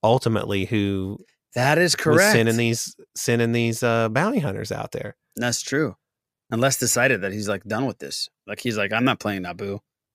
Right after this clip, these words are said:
Speaker 2: I'm getting the hell outta here."
Speaker 1: <laughs> Hey, man, I feel that.
Speaker 2: Yeah, yeah, I get it. I, th-,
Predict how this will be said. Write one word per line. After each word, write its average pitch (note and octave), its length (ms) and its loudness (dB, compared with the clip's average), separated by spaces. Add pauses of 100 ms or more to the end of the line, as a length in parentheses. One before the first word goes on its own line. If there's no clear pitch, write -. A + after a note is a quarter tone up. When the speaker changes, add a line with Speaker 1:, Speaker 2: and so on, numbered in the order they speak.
(120)
Speaker 2:
I'm A#2 60 -6
getting A2 180 0
the G2 60 -6
hell F#2+ 160 -2
outta G#2 180 0
here." F2+ 240 -10 (440)
Speaker 1:
<laughs> C#3 160 -6
Hey, G#2+ 100 2
man, G2 240 -4
I G2 80 -6
feel G#2 300 -6
that. - 500 -10 (140)
Speaker 2:
Yeah, B2+ 280 4
yeah, A#2 180 2
I A2+ 40 0
get D3 200 4
it. - 120 4
I, D3+ 80 4
th-, C#3+ 200 2